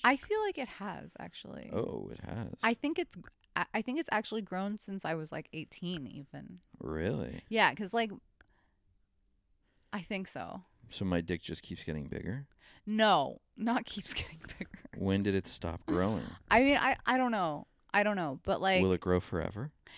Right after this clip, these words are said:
Speaker 1: now I look at your dick, I'm like, "Ooh, that's, like, a really nice big dick." But,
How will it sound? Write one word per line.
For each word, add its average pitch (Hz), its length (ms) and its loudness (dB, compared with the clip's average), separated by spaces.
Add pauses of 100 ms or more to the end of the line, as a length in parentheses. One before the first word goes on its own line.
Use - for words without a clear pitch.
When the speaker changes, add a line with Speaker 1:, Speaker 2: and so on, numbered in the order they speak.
(100)
Speaker 1:
now 240 360 10
I 294 100 4
look 294 180 0
at 285 80 -4
your 277 140 0
dick, 294 240 -2
I'm 202 100 -2
like, 175 220 -4
"Ooh, 208 320 -4
that's, - 180 -14
like, 233 120 -6
a 175 100 -8
really 160 260 -8
nice 151 240 -10
big 156 280 -12
dick." - 340 -12 (640)
But, 185 260 2